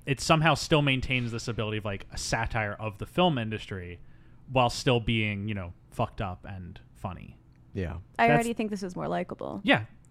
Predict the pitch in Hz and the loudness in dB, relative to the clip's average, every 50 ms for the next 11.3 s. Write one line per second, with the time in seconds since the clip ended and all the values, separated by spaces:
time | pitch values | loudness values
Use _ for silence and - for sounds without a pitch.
0 | - - 135 151 156 156 147 147 - _ - - - - 160 160 185 - 151 175 | -2 2 4 4 4 4 0 -4 -8 _ -20 -14 -6 2 4 4 6 6 6 6
1 | 202 214 202 - - - 120 135 156 165 - - 151 - - 170 165 151 - - | 6 6 4 2 0 0 2 4 4 4 4 2 0 0 2 4 2 4 2 2
2 | 139 131 123 127 139 156 170 160 135 117 113 107 101 95 - - 104 90 80 82 | 2 2 2 4 4 4 4 2 2 0 -2 -4 -6 -8 -10 -12 -12 -12 -14 -14
3 | 73 64 67 - 73 104 - - - - - - - 139 123 143 165 143 139 131 | -14 -16 -16 -16 -18 -18 -20 -20 -20 -20 -6 -2 0 2 2 2 2 2 2 0
4 | 131 123 - - 139 120 104 104 110 113 117 107 113 120 117 110 98 - 113 101 | 0 0 0 0 0 0 0 0 0 0 -2 -2 -4 -4 -6 -6 -6 -8 -8 -8
5 | 98 95 92 92 - 107 101 107 - - - - - - - - 220 214 - - | -8 -8 -10 -12 -12 -10 -10 -10 -12 -12 -14 -14 -12 -8 -2 -2 -2 0 2 0
6 | 220 208 - 202 170 170 185 196 - 147 160 185 160 104 90 90 180 202 - - | 0 0 0 -2 -2 -2 -4 -4 -6 -6 -6 -6 -6 -6 -6 -6 -8 -10 -12 -4
7 | - 220 277 - - - - - - - - - - - - - - - 143 139 | 0 2 2 2 0 -4 -12 -20 -20 -20 -20 -20 -20 -20 -20 -20 -10 -6 -4 -4
8 | 123 117 - - - - - 156 135 135 139 131 131 123 127 120 - 135 127 117 | -4 -6 -10 -20 -20 -10 -4 0 2 4 4 4 4 2 2 0 -2 -2 -4 -2
9 | 104 - 139 135 120 - 127 113 - 123 110 107 101 98 98 98 92 87 82 - | 2 4 4 4 4 2 0 -2 0 0 0 0 0 -2 -6 -8 -10 -12 -14 -14
10 | - - - - - - - - - - - 104 101 - - 135 - - - - | -14 -14 -14 -16 -16 -10 -8 -6 -6 -6 -6 -6 -4 -2 -2 -2 2 4 4 6
11 | - 269 262 - 277 254 | 8 6 6 8 6 4